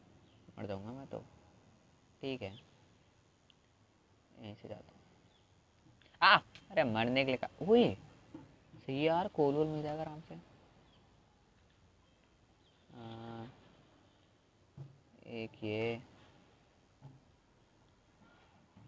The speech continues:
यहाँ पे हमें चाहिए एक पिकैक्स। पकाक्स, पकाक्स चाहिए।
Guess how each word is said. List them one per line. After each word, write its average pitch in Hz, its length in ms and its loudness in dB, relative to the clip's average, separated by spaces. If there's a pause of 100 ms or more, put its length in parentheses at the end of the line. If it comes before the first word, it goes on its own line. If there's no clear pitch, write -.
यहाँ 113 160 -14
पे - 160 -10
हमें 113 360 -12
चाहिए 110 340 -4
एक 127 400 -2 (500)
पिकैक्स। - 520 2 (1200)
पकाक्स, - 560 -6 (380)
पकाक्स - 420 -8
चाहिए। 107 460 0